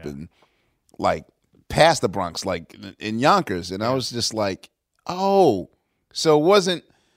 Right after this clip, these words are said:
Speaker 2: 'cause when people say those stats, like, you know, crime is going down and homelessness and da-da-da-da-da, you're made to think, like, suddenly, like, you know, there are more jobs and people and, and less crime 'cause people are more moral. But no, like, either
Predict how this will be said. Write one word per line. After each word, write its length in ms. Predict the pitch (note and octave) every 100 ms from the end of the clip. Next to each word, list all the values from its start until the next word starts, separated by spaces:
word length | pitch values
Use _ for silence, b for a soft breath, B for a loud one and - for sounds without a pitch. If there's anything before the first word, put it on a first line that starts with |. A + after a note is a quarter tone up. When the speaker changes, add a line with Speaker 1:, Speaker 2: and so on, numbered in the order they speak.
| _ _ _ -
Speaker 2:
'cause 160 | D#3+
when 180 | F3 F3+
people 320 | F3 G#3 G3
say 220 | D3+ G3
those 240 | F#3 D#3+ -
stats, 340 | F#3 E3+ B2+
like, 180 | G#2+ G2 -
you 120 | A#2
know, 100 | F#2+
crime 320 | - G2+ A2+
is 80 | A2+
going 220 | B2+ B2
down 260 | A#2 A#2+ A2+
and 100 | F#2
homelessness 600 | G#2 B2+ C#3 A#2+ C3 A2+
and 240 | G2+ F#2
da-da-da-da-da, 720 | F#2+ B2 B2 B2+ A2+ F#2+ F2+ F#2+ _ _ _ _ _ _ _ _ _ _ _ _ _
you're 160 | D3+ E3
made 240 | F3+ G3+ E3
to 60 |
think, 280 | B2 F#3+ E3+
like, 220 | A2+ G#2+
suddenly, 500 | - D3 C#3 B2 B2
like, 400 | B2+ G2 F#2+ F2+ -
you 120 | G#2+
know, 240 | G2 F2+ F2 -
there 100 | G2
are 40 |
more 220 | F#2 G#2
jobs 460 | F#2+ A2+ A2+ A#2 F#2
and 280 | G2 F#2 E2+
people 540 | - G#2+ G#2 G#2 G2+
and, 360 | F2+ E2+ D#2 A#1+ -
and 340 | E2 E2 D#2 -
less 220 | C#2+ B2
crime 380 | - D3 D3 B2+
'cause 120 | G#2
people 280 | - G#2 G#2+
are 20 |
more 180 | G#2+ G#2+
moral. 380 | G#2 C3+ D3 A2
But 180 | F2+ -
no, 360 | G#3+ D3+ F2+
like, 320 | - F2+ F#2 _ -
either 440 | B2 A#2 A2+ A2